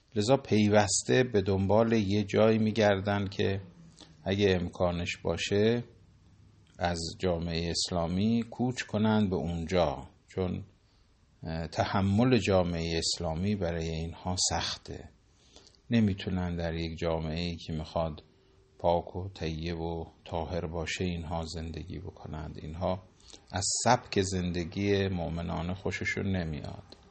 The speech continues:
و یحلفون بالله، منافقین سوگند می‌خورند به خدا که انهم لمنکم،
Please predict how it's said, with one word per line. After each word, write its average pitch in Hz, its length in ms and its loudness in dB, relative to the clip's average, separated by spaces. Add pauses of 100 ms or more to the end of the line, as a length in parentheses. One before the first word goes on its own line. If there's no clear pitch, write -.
(760)
و 110 40 -2
یحلفون 95 720 4
بالله، 82 560 0 (220)
منافقین 92 800 0 (480)
سوگند 101 800 6
می‌خورند 87 680 0
به 82 80 -2
خدا 87 640 6 (200)
که 82 380 0
انهم 87 640 0
لمنکم، 92 720 0